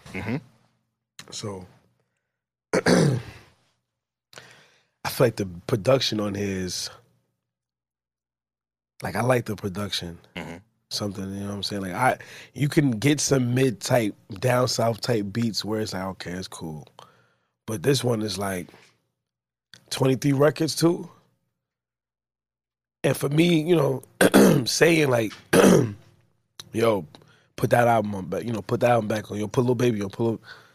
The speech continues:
Speaker 2: the album is hard. And then just watching his documentary kinda just, it, he moved me as an artist already, but it moved me more where it's like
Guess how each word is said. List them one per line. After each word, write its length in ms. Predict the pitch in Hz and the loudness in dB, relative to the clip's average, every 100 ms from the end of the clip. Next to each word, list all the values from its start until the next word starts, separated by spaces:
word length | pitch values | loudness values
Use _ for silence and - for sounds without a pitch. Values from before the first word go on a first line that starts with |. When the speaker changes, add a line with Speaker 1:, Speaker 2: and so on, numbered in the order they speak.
| _ _ _ _ - _ _ _ _ | _ _ _ _ -20 _ _ _ _
Speaker 2:
the 80 | - | -10
album 240 | 110 143 | -4 -4
is 80 | 131 | -2
hard. 300 | 123 165 135 - | -4 -6 -8 -2
And 120 | 131 | 4
then 180 | 156 147 | 6 6
just 240 | 135 113 | 2 4
watching 420 | 123 135 123 123 | 8 8 6 0
his 320 | 131 123 107 | 4 4 2
documentary 680 | 98 123 110 107 131 123 113 | 2 2 4 2 2 2 -2
kinda 260 | 101 117 117 | 0 0 0
just, 320 | 104 104 - - 85 - _ _ - | -2 -4 -6 -14 -18 -18 _ _ 4
it, 240 | 139 - _ _ _ _ - | 4 2 _ _ _ _ 0
he 220 | 135 165 | 4 6
moved 300 | 165 185 151 | 6 4 4
me 120 | 160 | 6
as 140 | 151 147 | 8 8
an 60 | |
artist 260 | 156 156 - | 8 6 4
already, 180 | 160 160 | 4 6
but 240 | 131 113 - | 4 4 2
it 120 | 127 | 2
moved 220 | 135 131 | 4 2
me 60 | 123 | 2
more 320 | 120 131 123 | 4 6 6
where 120 | 117 | 4
it's 180 | 113 - | 2 0
like 280 | 113 110 | 2 0